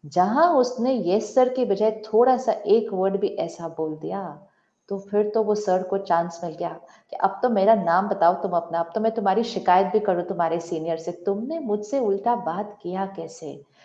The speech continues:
क्योंकि हमने कहा Service industry मतलब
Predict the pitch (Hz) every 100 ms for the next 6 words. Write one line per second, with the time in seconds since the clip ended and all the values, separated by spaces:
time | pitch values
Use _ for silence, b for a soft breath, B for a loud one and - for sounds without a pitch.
0 | b _ - 175 - 233 233 180 170 170
1 | 165 156 180 226 294 b b - - 196
2 | 240 262 240 185 175 175 - 185 165 156
3 | - 277